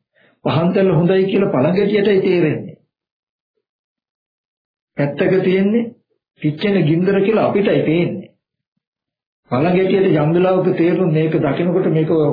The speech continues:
ලස්සනයි කියන අදහස මට නේ හිතෙන්නේ.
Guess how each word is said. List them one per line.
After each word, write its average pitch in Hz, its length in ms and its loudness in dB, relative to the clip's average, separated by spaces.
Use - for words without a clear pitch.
ලස්සනයි 165 500 -2
කියන 185 180 -2
අදහස 165 380 0
මට 143 240 -2
නේ 180 160 -2
හිතෙන්නේ. 175 440 -4